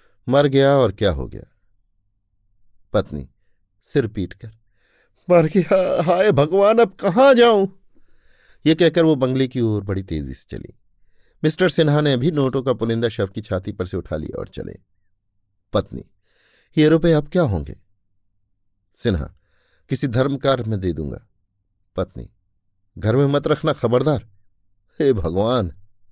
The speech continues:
दूसरे दिन सारे शहर में खबर मशहूर हो गई।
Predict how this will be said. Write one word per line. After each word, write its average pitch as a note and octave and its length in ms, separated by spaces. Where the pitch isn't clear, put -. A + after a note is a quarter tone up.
दूसरे F3+ 320
दिन E3+ 160
सारे D3 280
शहर B2 260
में B2+ 160
खबर E2+ 300
मशहूर E2+ 380
हो - 140
गई। - 180